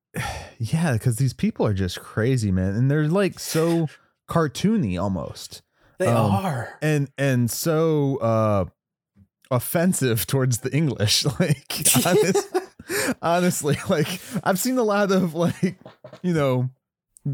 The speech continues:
Speaker 1: B B C T V and shit like that. And, oh my God, these people are offensive <laughs> as hell. It's, uh, offensive characters anyway. I'm sure,
Speaker 2: Yeah,
Speaker 1: you know, they were taken from
Speaker 2: stereotypes.
Speaker 1: s-,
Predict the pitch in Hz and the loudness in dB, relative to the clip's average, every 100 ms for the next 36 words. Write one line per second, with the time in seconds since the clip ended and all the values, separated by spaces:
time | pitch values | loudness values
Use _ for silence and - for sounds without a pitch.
0 | - 131 160 143 - 127 120 127 113 117 | -2 0 2 2 2 0 2 0 2 2
1 | 117 120 110 104 - - 104 92 107 107 | 4 4 2 2 0 -2 -2 0 2 2
2 | 104 92 90 85 - _ _ _ _ _ | 2 2 0 0 -4 _ _ _ _ _
3 | _ _ _ _ - 139 120 98 92 95 | _ _ _ _ -6 -2 0 0 0 0
4 | 95 117 131 113 95 90 76 78 - 110 | 2 2 2 0 0 0 -2 -4 -4 -2
5 | 98 98 87 90 127 147 127 - - 147 | -2 -2 -2 0 2 2 0 -2 0 0
6 | - 170 330 196 - 147 156 147 147 147 | 0 0 2 0 -2 -6 -6 -2 0 -2
7 | - 165 156 170 151 117 151 135 104 110 | -2 -4 -2 -2 -2 -2 0 0 0 -2
8 | 98 98 92 87 - - - - 147 202 | 0 0 0 -4 -8 -20 -18 -10 -2 0
9 | 196 208 - - 240 151 151 147 131 151 | 2 2 2 4 2 2 2 4 4 4
10 | 143 131 151 123 113 - | 4 2 2 2 0 -4